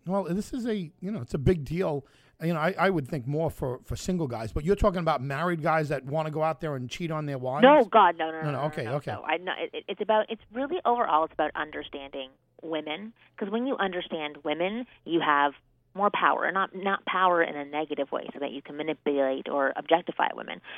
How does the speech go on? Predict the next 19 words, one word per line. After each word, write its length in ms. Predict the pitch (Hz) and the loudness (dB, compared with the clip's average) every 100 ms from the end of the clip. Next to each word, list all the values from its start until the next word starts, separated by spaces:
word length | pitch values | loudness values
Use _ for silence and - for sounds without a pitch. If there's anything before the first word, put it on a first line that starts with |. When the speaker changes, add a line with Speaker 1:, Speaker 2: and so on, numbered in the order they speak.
| - | -2
Speaker 2:
but 120 | 180 202 | 0 2
just 140 | 202 - - _ - | 0 -6 -20 _ 6
power 360 | 208 208 190 | 8 8 6
and 160 | 151 151 | 0 -4
confidence, 520 | - 160 - 123 - - | -4 -4 -4 -10 -10 -8
so 60 | |
that 100 | 147 | -4
you're 200 | 147 147 - | 0 -2 0
armed 340 | 165 160 151 151 | 0 2 0 -6
with 100 | 156 | -12
the 60 | |
proper 340 | - 143 - 180 - | -10 -8 -8 -8 -4
tools, 320 | 175 208 247 - | -2 0 -2 -6
so 60 | 156 | -10
that 160 | 143 | -8
you 80 | 151 | -8
can 240 | 175 151 147 | -12 -12 0
navigate 560 | 143 151 156 143 135 - | 2 2 0 -4 -4 -8
the 240 | 143 143 | -8 -6